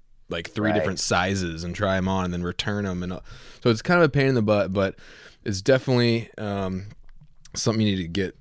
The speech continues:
Speaker 1: you need to get figured out 'cause, you know, like I said, I bought those first ones 'cause I heard Crispies were good, and I was like, "Oh, yeah, you know, just get
Speaker 2: Yeah.
Speaker 1: 'em." And then, but they're so specific to your foot. But anyway,
Speaker 2: Yeah.
Speaker 1: um,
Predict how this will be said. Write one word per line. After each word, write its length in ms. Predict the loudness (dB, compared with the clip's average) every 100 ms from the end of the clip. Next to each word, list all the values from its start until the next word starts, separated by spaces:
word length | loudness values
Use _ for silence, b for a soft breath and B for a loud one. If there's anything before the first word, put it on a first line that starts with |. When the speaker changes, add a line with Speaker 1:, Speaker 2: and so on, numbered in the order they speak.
| -6
Speaker 1:
you 100 | -4
need 120 | -2
to 40 |
get 200 | -2 -4
figured 320 | -4 -2 0
out 160 | 0 -2
'cause, 420 | -4 -4 -4 -6
you 120 | -6 -6
know, 120 | -4
like 120 | -4
I 40 | -2
said, 160 | 0
I 120 | 2
bought 300 | 4 4 4
those 200 | 4 2
first 280 | 4 2 4
ones 240 | 4 2 2
'cause 120 | 0
I 80 | 0
heard 280 | 0 -2 0
Crispies 380 | -2 -2 -4
were 100 | -6
good, 240 | -2 2 2
and 80 | 0
I 40 |
was 80 | -4
like, 80 | -6
"Oh, 160 | -6
yeah, 220 | -4 -2 -2
you 100 | 0
know, 60 |
just 120 | 0
get 80 | 2
Speaker 2:
Yeah. 60 | 2
Speaker 1:
'em." 100 | 0 B B B B -2
And 180 | 0
then, 420 | 2 2 0 0 -2
but 280 | -2 0
they're 120 | 0 0
so 220 | 0 -2
specific 500 | -2 -6 -4 -4 -6
to 80 | -8
your 80 | -8
foot. 320 | -6 -6 -6
But 220 | -8 -10 -10 0
anyway, 340 | 4 6 6 2
Speaker 2:
Yeah. 300 | -2 0 0 -2 -6
Speaker 1:
um, 680 | -2 2 4 4 2 0 -4